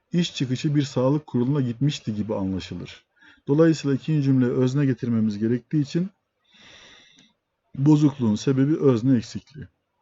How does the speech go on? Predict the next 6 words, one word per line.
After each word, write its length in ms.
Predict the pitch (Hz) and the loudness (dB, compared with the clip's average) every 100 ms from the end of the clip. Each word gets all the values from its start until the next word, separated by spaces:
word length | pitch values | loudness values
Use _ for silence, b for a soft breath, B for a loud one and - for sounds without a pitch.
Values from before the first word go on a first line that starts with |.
| _ _ _ _ _ _ _ _ _ | _ _ _ _ _ _ _ _ _
E'ye 300 | 160 175 143 | 4 8 6
bakalım. 380 | 110 - 107 170 - B B B B | 4 -2 -4 -6 -12 B B B B
Sese 500 | - 156 147 190 220 | -2 -2 2 2 2
aşırı 400 | 156 131 165 180 | -4 0 0 2
duyarlılığın 720 | 143 135 127 123 127 135 147 | 4 4 4 2 0 0 0
oluştuğu 680 | 147 117 117 - - 104 | -2 -2 -4 -6 -8 -6